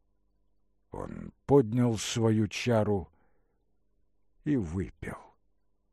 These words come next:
Чем больше пил он вина, тем становился бледнее. Глаза его стали красны, как угли.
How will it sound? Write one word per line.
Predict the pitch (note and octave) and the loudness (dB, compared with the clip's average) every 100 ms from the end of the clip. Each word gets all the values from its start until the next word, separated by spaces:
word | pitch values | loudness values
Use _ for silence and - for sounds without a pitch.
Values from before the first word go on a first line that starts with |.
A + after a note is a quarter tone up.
| _ _ _ _ _ | _ _ _ _ _
Чем | - - - - | -6 -6 -6 -12
больше | - F2 A2 G2 - A2 F#2+ | -10 -2 0 0 -4 -4 -4
пил | - A#2+ G#2 | -2 0 2
он | G#2+ G2 | 0 0
вина, | F#2 G#2+ A2 B2 A2+ - _ _ _ _ _ _ | -2 -2 -2 -2 -4 -8 _ _ _ _ _ _
тем | G2 F#2 D#2+ | -6 -6 -6
становился | - - F2 F2+ G#2 E2+ - - F2+ | -8 -6 -4 -2 -2 -4 -6 -4 -6
бледнее. | B1 - D2+ G#2+ F2+ G#2 G#2 F2 - - _ _ _ _ _ - - - | -8 -12 -2 -2 -2 -4 -4 -8 -16 -20 _ _ _ _ _ -18 -14 -10
Глаза | E2+ C2+ C#2 D2+ F#2+ | -10 -8 -8 -4 -2
его | E2+ E2 F2 | -2 -4 -6
стали | - - G2 F2+ - | -6 -4 -2 -2 -4
красны, | F#2+ D2+ F#2+ F2 - F2+ F#2+ F#2 | -4 -2 0 0 -2 -6 -4 -4
как | G#2 F#2 - | -4 -6 -6
угли. | A#2+ E2+ C2+ - - - | -6 -8 -12 -12 -12 -12